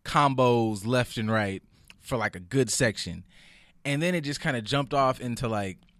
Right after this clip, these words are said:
and I can't say that it jumped off completely just into just bullshit land, but it just became something that is like, I get it, but you just can't substantiate this. Like, when they jumped off into, like, Brett Favre, and then it turned into something that was just like,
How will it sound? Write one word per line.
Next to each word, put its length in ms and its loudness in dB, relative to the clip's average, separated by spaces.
and 100 -8
I 40 -8
can't 220 -4
say 480 -4
that 160 -6
it 80 -8
jumped 260 -4
off 200 -2
completely 360 -6
just 260 -10
into 220 -8
just 300 -10
bullshit 640 -4
land, 180 -4
but 80 -8
it 80 -4
just 200 -10
became 400 -4
something 320 -6
that 120 -8
is 120 -10
like, 200 -8
I 80 -12
get 180 -8
it, 240 -10
but 200 -10
you 80 -10
just 220 -12
can't 380 -10
substantiate 580 -8
this. 140 -10
Like, 80 -6
when 80 -6
they 80 -6
jumped 240 -8
off 120 -6
into, 140 -8
like, 200 -12
Brett 180 -8
Favre, 540 -6
and 640 -10
then 120 -6
it 80 -8
turned 220 -8
into 160 -8
something 340 -8
that 140 -6
was 100 -10
just 160 -10
like, 280 -14